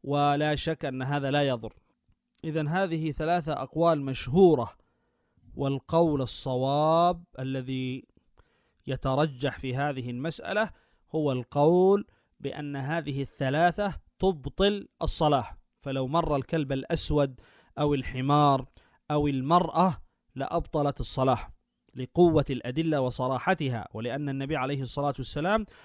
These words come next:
هو الذي قال: "يقطع الصلاة، يقطع الصلاة"، وذكر هذه الثلاثة، وهذا هو ظاهر النص، والأصل هو الأخذ بظاهر النص. أما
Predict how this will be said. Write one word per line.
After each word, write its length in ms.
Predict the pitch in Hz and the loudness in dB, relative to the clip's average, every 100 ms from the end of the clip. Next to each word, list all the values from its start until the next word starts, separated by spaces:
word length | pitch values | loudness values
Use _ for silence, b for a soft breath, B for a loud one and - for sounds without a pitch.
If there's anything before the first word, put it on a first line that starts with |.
| b 226 | b 8
هو 140 | 254 | 10
الذي 280 | 196 165 160 | 8 4 2
قال: 280 | 170 170 143 b b | 2 2 0 b b
"يقطع 380 | 190 - - 147 | 2 2 0 -4
الصلاة، 580 | 139 - 160 147 117 - _ _ _ 151 | -4 -4 -2 -2 -4 -12 _ _ _ -2
يقطع 420 | 170 - 147 131 214 330 - | -2 0 -2 4 4 4 0
الصلاة"، 540 | 143 - 147 151 226 302 b b b | -8 -2 2 6 6 4 b b b
وذكر 400 | 143 165 175 147 | 0 0 2 2
هذه 320 | 139 151 131 | 2 0 -2
الثلاثة، 580 | 127 - 143 151 117 107 - _ _ _ _ _ _ _ _ - | -6 -2 4 4 4 -2 -16 _ _ _ _ _ _ _ _ 0
وهذا 380 | 202 247 247 | 6 6 8
هو 220 | 226 240 220 | 6 6 6
ظاهر 340 | 262 226 233 | 6 6 4
النص، 580 | 214 247 - - - _ _ _ _ _ - - | 2 2 0 -4 -12 _ _ _ _ _ -20 0
والأصل 640 | 170 175 - 240 - 196 | 2 2 4 2 2 -2
هو 260 | 190 175 170 | 0 0 0
الأخذ 420 | 160 - - 165 | 0 -2 -2 -4
بظاهر 440 | 170 165 180 165 | -2 2 2 2
النص. 560 | 160 156 233 - - - _ _ _ _ _ _ 202 | -2 2 2 2 -8 -18 _ _ _ _ _ _ -2
أما 540 | 220 185 160 160 | 0 0 0 0